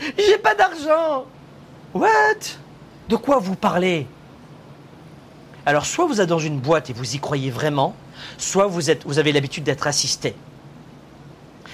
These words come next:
Autre idée, faites du business avec Amazon F B A, faites du business avec eBay,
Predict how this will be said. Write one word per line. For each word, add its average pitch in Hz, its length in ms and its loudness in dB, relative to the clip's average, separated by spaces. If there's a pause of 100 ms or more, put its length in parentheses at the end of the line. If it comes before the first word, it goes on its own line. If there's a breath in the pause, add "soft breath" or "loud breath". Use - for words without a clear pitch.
(260 loud breath)
Autre 285 240 2
idée, 214 360 4 (220)
faites 240 560 -2
du 156 140 -6
business 226 560 2
avec 160 280 -2
Amazon 190 460 2
F 196 200 2
B 165 60 -6
A, 208 300 0 (240 loud breath)
faites 233 260 0
du 190 100 -6
business 226 520 0
avec 220 400 0
eBay, 226 400 2